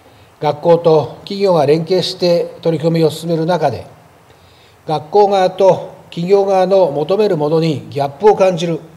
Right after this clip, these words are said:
という内容の報告です。地域産業への理解を深めることで、地域への愛着を高めると同時に、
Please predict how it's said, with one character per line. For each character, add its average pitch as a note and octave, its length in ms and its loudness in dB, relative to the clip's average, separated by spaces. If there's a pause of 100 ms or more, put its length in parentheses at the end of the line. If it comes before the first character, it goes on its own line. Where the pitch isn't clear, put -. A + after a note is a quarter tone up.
(880)
と G3 120 2
い G3+ 80 2
う F#3+ 80 4
内 E3+ 180 0
容 E3+ 120 0
の F#3+ 80 0
報 D3+ 140 4
告 A#2+ 220 -4
で G#2+ 120 -8
す。 - 260 -20 (2000)
地 G3+ 140 -10
域 E3 140 -8
産 G3 280 0
業 D#3 220 4
へ D3+ 60 4
の C#3+ 100 0
理 F3 100 -2
解 E3 200 4
を B2 60 0
深 F3+ 160 0
め G#3 100 2
る F3+ 80 0
こ D3+ 120 0
と E3+ 120 0
で、 B2+ 260 -4 (420)
地 G#3 180 -6
域 F#3+ 180 -2
へ F3 40 2
の D3+ 120 0
愛 D#3+ 120 0
着 F#3+ 280 -2
を F#3 100 2
高 E3 240 -2
め C#3+ 120 -2
る E3 60 -4
と C3+ 120 -10
同 D#3 200 0
時 A#2 120 -6
に、 G#2 100 -14